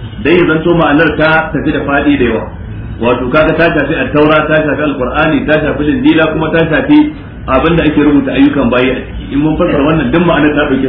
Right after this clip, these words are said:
su duka. In mun dauka cewa raq yana nufin dukkan dangin abin da ake rubutu a ciki. Amma kamar yadda wato na gabatar cewa da yawa cikin malamai sun tafi kan cewa raq fata ce wanda ake rubutu a kai.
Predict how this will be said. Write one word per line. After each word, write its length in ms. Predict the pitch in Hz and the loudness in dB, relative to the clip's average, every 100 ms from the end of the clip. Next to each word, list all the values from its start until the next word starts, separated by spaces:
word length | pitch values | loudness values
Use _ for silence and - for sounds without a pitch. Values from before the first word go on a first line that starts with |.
| 127 | -4
su 140 | 113 | -4
duka. 220 | 110 101 98 - - - | -4 -4 -8 -12 -12 -10
In 160 | - 143 | -2 2
mun 120 | 151 | 2
dauka 280 | 160 156 143 | 2 2 0
cewa 240 | 147 139 139 | 2 4 4
raq 180 | 165 - - | 2 0 -4
yana 200 | 156 147 | 0 0
nufin 260 | 143 135 123 | 0 -2 -2
dukkan 300 | 151 151 127 | 0 0 0
dangin 240 | 143 135 | 0 -2
abin 240 | 120 139 135 | -2 -2 -2
da 60 | |
ake 160 | 120 113 | -2 -4
rubutu 320 | 101 101 127 | -4 -4 -6
a 60 | 104 | -8
ciki. 340 | - - - - - - - - - - | -10 -14 -14 -14 -14 -14 -14 -12 -12 -8
Amma 320 | - 120 135 117 | -4 -2 -2 0
kamar 160 | 123 | 2
yadda 280 | 165 170 151 143 127 | 2 2 0 0 -4
wato 260 | 117 113 | -4 -4
na 120 | 117 127 | -4 -2
gabatar 440 | 139 135 139 143 - - - | -2 -2 -2 -6 -10 -14 -8
cewa 280 | 139 131 123 | -2 0 0
da 120 | 117 | 0
yawa 160 | 160 170 | 2 0
cikin 200 | 135 147 | -2 -2
malamai 380 | 143 127 120 127 | 0 0 0 -2
sun 100 | 143 | -4
tafi 180 | 127 123 | -4 -4
kan 100 | 139 123 | -6 -4
cewa 200 | 127 120 | -2 0
raq 180 | 160 - | 0 -2
fata 280 | - 139 131 113 | -2 -2 0 -2
ce 60 | 120 | -2
wanda 160 | 120 110 | -2 -4
ake 140 | 101 | -4
rubutu 300 | 95 92 - | -4 -6 -6
a 80 | - | -8
kai. 160 | - | -8